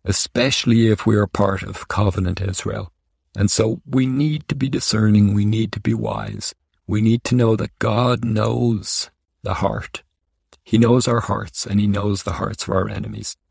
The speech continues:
and he will protect us in times of difficulty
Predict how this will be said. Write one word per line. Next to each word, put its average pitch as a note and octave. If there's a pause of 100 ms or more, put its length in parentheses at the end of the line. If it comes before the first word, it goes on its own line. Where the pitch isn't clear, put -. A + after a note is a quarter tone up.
(120)
and G#2+
he F3+
will E3+
protect -
us - (520)
in G#2+
times G#2+
of -
difficulty F#2+